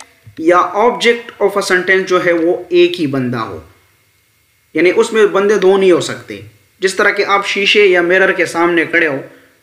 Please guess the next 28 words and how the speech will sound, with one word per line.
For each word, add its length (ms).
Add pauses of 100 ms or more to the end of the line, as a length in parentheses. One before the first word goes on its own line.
ठीक 160
है, 120 (840)
तो 100 (640)
मतलब 560 (720)
एक 200
जो 200
है 220
आप 300
real 380
में 160
और 340
एक 180
जो 140
आप 240 (280)
mirror 360
में 340
आप 340
अपने 200
आप 200
को 100
देख 240
रहे 100
हो, 120
तो 120
ये 160
दो 200
बंदे 280
हैं, 280